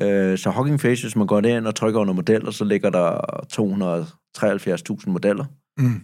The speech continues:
Speaker 1: Derudover ligger der så cirka
Speaker 2: Så det er
Speaker 1: fi-
Speaker 2: marketplace for?
Speaker 1: Helt gratis.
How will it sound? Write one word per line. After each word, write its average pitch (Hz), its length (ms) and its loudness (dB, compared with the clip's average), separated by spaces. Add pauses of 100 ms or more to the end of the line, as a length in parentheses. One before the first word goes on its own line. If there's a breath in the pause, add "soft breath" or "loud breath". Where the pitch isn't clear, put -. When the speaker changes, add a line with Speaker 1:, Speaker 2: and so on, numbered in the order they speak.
(140)
Speaker 1:
Derudover 104 420 4
ligger 87 260 0
der 80 140 0
så 85 200 -2
cirka 80 640 -2
Speaker 2:
Så 80 80 -2
det 120 60 2
er 123 40 4
Speaker 1:
fi- 120 40 6
Speaker 2:
marketplace 110 600 0
for? 95 160 -4 (800)
Speaker 1:
Helt 165 100 0
gratis. - 420 -6